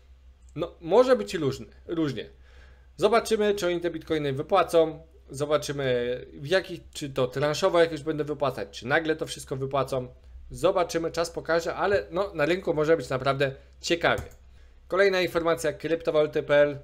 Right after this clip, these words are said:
ta domena została sprzedana za milion złotych, informuje nas tu oczywiście bitcoin P L org.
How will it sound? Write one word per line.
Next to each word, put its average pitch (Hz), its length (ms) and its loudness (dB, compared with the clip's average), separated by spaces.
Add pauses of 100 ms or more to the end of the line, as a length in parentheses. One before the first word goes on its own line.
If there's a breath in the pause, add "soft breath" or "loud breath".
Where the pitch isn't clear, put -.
ta 127 120 -4
domena 131 380 0
została 123 320 -2
sprzedana 123 460 -4
za 104 140 -10
milion 156 420 0
złotych, 147 280 -2
informuje 135 440 -4
nas 131 160 -8
tu 135 140 -4
oczywiście 127 380 -6
bitcoin 131 440 -2
P 127 160 0
L 123 80 2
org. 147 380 -2